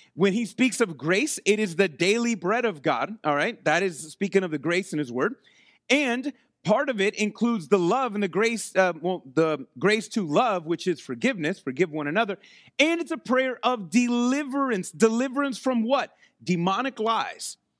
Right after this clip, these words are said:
that keep us from understanding who God is and living for him. So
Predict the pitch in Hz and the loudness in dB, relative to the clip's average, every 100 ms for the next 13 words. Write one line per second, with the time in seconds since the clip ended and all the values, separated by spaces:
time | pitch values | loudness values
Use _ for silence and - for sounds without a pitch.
0 | _ _ - 127 - 233 - 220 202 165 | _ _ -6 -6 0 0 0 -4 -4 -4
1 | 175 - 156 139 123 120 110 107 139 - | -6 -6 -4 -4 -4 -6 -4 -2 -2 -4
2 | - _ - 127 151 135 107 104 98 _ | -14 _ -4 0 0 -2 -10 -14 -16 _
3 | _ - 214 | _ -2 -2